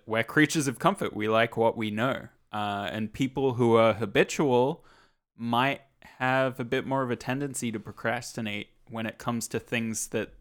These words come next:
they are either uncertain about or a little less comfortable with. Uh, a big, like, a really common issue is procrastinating assignments. Like, I remember all the time, yeah, I knew there was a deadline,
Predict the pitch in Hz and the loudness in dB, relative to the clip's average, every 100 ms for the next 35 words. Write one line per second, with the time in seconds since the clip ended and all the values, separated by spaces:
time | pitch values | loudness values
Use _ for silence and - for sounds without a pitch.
0 | - 107 104 107 104 104 101 - - - | -4 -2 0 0 -2 -2 -4 -6 -16 -20
1 | _ _ 110 107 104 104 - 160 151 151 | _ _ -2 0 0 -2 2 4 4 4
2 | 147 131 131 127 123 - 110 104 107 104 | 0 4 6 6 4 2 0 2 2 0
3 | - 110 113 110 104 - 113 107 107 98 | 0 0 0 0 -4 -6 -8 -8 -10 -10
4 | 80 - - _ _ - 107 107 - _ | -10 -12 -16 _ _ -12 -8 -8 -12 _
5 | _ _ _ 110 135 185 - - - _ | _ _ _ 4 6 6 4 -20 -20 _
6 | _ - 113 113 113 139 147 - 160 156 | _ -6 -4 -2 0 2 2 2 2 2
7 | 139 160 - 131 127 120 - - 131 131 | -2 -4 -2 0 0 -2 -6 0 0 0
8 | 131 127 127 123 127 - - - 120 135 | -2 -2 -2 -4 -6 -10 -6 -2 -2 -4
9 | - - - - _ 117 107 - - 117 | -8 -12 -16 -18 _ -2 -2 -6 0 2
10 | 135 127 123 117 - 113 127 127 - 143 | 4 4 2 0 2 2 2 2 2 2
11 | 110 - - - _ _ 117 120 - 117 | 0 -8 -20 -20 _ _ -4 0 2 4
12 | 113 117 156 143 123 117 110 120 113 101 | 4 4 4 4 4 2 2 2 2 -4
13 | 101 113 | -6 -8